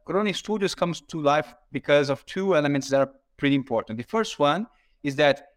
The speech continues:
consumers, they are tired about advertisement, traditional advertisement, right? So they are, they are looking for ad blockers. They are consuming more and more entertainment. They are paying for avoiding ads.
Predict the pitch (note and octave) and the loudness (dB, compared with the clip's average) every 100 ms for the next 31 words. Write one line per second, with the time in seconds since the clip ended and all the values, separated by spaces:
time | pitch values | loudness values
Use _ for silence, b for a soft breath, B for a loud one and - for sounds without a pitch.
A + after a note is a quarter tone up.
0 | _ _ D#3 D3 - G3+ F#3+ D#3+ C#3 - | _ _ -12 -8 -4 -2 0 0 0 -2
1 | - B2 B2+ C3 A#2+ A#2+ A#2+ - - A#2 | -2 0 2 0 0 0 0 -4 -6 -6
2 | - A2+ G#2 G2 - - _ - A#2 A#2+ | -4 -6 -4 -8 -10 -18 _ -8 -4 -2
3 | A2+ B2 A2+ A2+ - G#2+ A2 G2 G2 G2+ | -2 0 0 0 -4 -6 -4 -6 -10 -6
4 | A2+ - D3+ D3+ F3 E3+ B B - C#3 | -6 -2 -2 2 2 2 B B -4 2
5 | F#3+ C#3+ E3 E3 D#3 C#3+ C#3 C3+ A2+ A2+ | 2 2 -2 -4 -4 -2 0 -2 -4 -2
6 | A#2+ A#2+ B2+ A#2+ A2+ - _ _ A#2+ D3+ | 0 0 -2 -2 -4 -10 _ _ -2 0
7 | D#3+ C#3+ B2+ D3 C#3 - E3+ E3+ D#3 C#3 | 0 -2 -4 -8 -6 -6 -4 -2 0 0
8 | D3 C#3+ C3 C3+ C#3 C#3 C3 A#2+ B2+ B2 | 2 2 2 0 0 -4 -4 -2 2 4
9 | B2 B2 A#2+ - B2+ A#2 - F3 F3 F3+ | 4 2 -2 -4 -2 -2 -2 0 0 -2
10 | - D3+ C3+ B2 B2 C3 A#2+ A2+ A2+ B2 | -4 0 0 0 0 0 0 0 0 -2
11 | - | -6